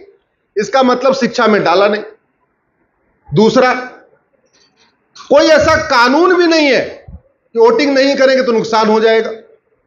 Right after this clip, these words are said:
वोटिंग कम होने का दो ही कारण है,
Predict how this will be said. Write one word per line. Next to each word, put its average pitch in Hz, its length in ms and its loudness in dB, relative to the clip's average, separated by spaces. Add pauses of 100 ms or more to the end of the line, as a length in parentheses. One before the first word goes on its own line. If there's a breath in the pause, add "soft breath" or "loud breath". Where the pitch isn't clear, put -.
(300)
वोटिंग 240 400 0
कम 254 180 -2
होने 226 280 0
का 233 120 -2
दो 170 220 -2
ही 214 100 0
कारण 151 340 0
है, - 160 -12